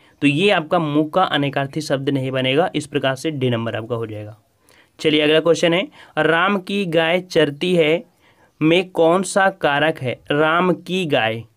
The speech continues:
किसकी गाय है? राम की गाय। इसका मतलब क्या है? यहाँ पर जो आपको दर्शा रहा है वो संबंध दर्शा रहा है, ठीक है। का, की, के किस में होता है? संबंध कारक में होता है। ऑप्शन आपका सी हो जाएगा, संबंध। नेक्स्ट क्वेश्चन है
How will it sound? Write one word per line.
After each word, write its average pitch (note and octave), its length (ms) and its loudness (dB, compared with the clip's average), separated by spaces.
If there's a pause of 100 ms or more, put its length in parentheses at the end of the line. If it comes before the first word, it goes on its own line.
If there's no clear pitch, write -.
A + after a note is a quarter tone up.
(140)
किसकी D3+ 320 0
गाय F3 180 4
है? F#3 240 2 (280)
राम D3+ 380 2
की C3 180 0
गाय। A2+ 280 -6 (320)
इसका E3 260 0
मतलब F#3 380 0
क्या F#3+ 160 2
है? F#3 440 0 (200)
यहाँ E3 360 2
पर F#3+ 420 2 (240)
जो D#3+ 160 0
आपको F3 260 2
दर्शा D#3 460 0
रहा F#3 120 2
है F3+ 60 2
वो F#3+ 120 2
संबंध F#3+ 500 0
दर्शा D3+ 320 0
रहा C3 120 -2
है, C3 60 -4
ठीक D#3 240 -2
है। A3+ 80 4
का, E3 440 0
की, E3 300 -4
के D#3 200 2
किस D3+ 220 -4
में A3 80 2
होता E3 220 2
है? C#3 80 -2
संबंध D#3 580 2
कारक D3+ 280 0
में D#3 120 -2
होता D3 220 0
है। D#3 280 0 (280)
ऑप्शन D3+ 300 0
आपका C#3+ 200 -2
सी D3 160 -6
हो F3 120 2
जाएगा, C#3+ 200 2
संबंध। B2 640 -6 (500)
नेक्स्ट E3+ 260 0
क्वेश्चन E3+ 320 2
है F#3 160 0